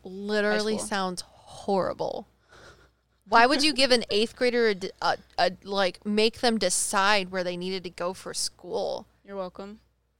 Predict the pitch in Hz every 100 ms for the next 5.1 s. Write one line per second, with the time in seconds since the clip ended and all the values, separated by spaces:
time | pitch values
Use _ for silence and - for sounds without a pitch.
0 | _ 233 254 - 254 233 240 214 220 226
1 | 254 277 285 262 - 262 240 - 247 320
2 | 233 226 233 - 220 226 240 240 233 -
3 | 240 233 220 214 226 226 220 220 - 202
4 | 208 226 214 - 208 214 - 214 214 208